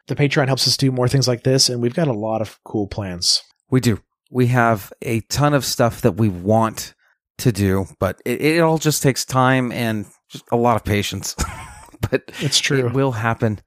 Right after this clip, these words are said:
Speaker 2: eventually. And I'm very excited about some of the things coming up.
Speaker 1: I agree.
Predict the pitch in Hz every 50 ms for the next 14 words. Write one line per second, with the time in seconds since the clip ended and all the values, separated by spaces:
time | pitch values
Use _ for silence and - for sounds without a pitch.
0 | _ _ _ _ - 120 117 90 98 95 95 90 - - 104 95 95 92 95 95
1 | 87 - - - 110 101 98 - - 127 156 160 151 120 117 131 127 113 101 -
2 | - - 107 98 98 95 92 80 - 95 90 - _ _ - - - - 98 98
3 | - - - 87 85 - - - - 85 82 80 - - _ _ _ _ _ _
4 | _ - 131 117 120 113 117 120 113 104 98